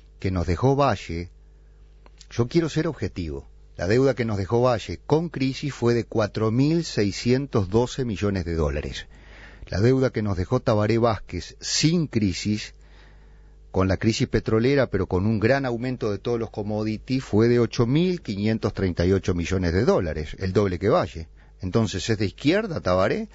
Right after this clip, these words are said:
Y la deuda que va a dejar Mujica, si la señora hi-, es hincha de Mujica, yo lo veo bien, pero no me puede discutir esto que voy a decir.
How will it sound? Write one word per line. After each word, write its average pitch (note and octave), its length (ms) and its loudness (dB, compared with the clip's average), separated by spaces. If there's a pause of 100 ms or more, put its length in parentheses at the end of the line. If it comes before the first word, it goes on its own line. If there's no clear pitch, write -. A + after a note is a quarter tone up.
(240)
Y G#2+ 100 4
la A#2 120 4
deuda F#3 280 4
que C3 100 -4
va B2+ 120 2
a - 20 2
dejar A#2 280 0
Mujica, G2+ 640 0 (360)
si - 160 -8
la F#2+ 120 0
señora A#2+ 480 2
hi-, C3 200 -2
es A2 180 -4
hincha B2 240 2
de C3 80 4
Mujica, C#3+ 400 0
yo A#2+ 160 0
lo G#2 120 4
veo D3 160 4
bien, A#2 320 2 (480)
pero E2 180 -4
no G2 100 -2
me B2 120 4
puede D#3 240 2
discutir A#2 440 0
esto F#2+ 220 -2
que E2 80 0
voy E2 180 2
a D2+ 40 0
decir. D2+ 380 -6